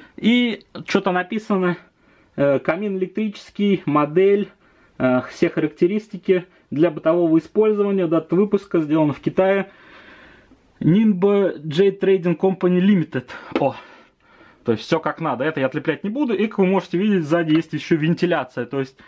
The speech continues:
вплотную к стене его, наверное, нежелательно ставить. Здесь у нас всё на таких вот саморезах крепится. Или, возможно, это болты такие. О, ещё есть возможность, как вы можете видеть,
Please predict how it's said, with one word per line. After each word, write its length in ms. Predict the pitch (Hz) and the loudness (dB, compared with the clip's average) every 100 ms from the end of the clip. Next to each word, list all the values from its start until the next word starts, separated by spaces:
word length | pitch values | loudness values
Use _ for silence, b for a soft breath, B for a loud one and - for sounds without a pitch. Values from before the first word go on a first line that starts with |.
| B B | B B
вплотную 460 | - 143 151 175 170 | -6 -2 0 0 -2
к 60 | |
стене 400 | - 156 175 190 | -2 0 2 4
его, 220 | 165 165 | 4 2
наверное, 260 | 160 151 151 | 0 0 0
нежелательно 640 | 151 151 165 147 - 123 | 2 2 2 0 0 -4
ставить. 360 | - 120 110 107 B B B B | -2 -2 -2 -4 B B B B
Здесь 280 | 131 175 151 | 2 2 2
у 20 | |
нас 140 | 135 | -2
всё 200 | - 151 | -2 -2
на 120 | 135 123 | -2 -2
таких 340 | 131 135 120 | -4 -4 -8
вот 100 | 117 | -8
саморезах 600 | - 135 127 160 196 214 | -2 0 2 2 0 -2
крепится. 480 | - 233 220 - 202 | -2 -2 -2 -4 0
Или, 140 | 151 | 2
возможно, 400 | 127 113 120 113 | 2 0 -4 -6
это 100 | 120 | -6
болты 300 | 117 113 147 | -4 -2 -2
такие. 400 | 214 202 202 190 - B B B B B | -2 -2 0 0 -2 B B B B B
О, 180 | 175 139 | 0 0
ещё 320 | 147 151 220 | -2 -2 0
есть 180 | 214 170 | -2 0
возможность, 540 | 175 175 214 220 180 | -2 -2 -4 -4 -4
как 160 | - - | -6 -2
вы 60 | |
можете 320 | 165 160 - 151 | 0 -2 -4 -8
видеть, 360 | 202 185 - | -6 -6 -10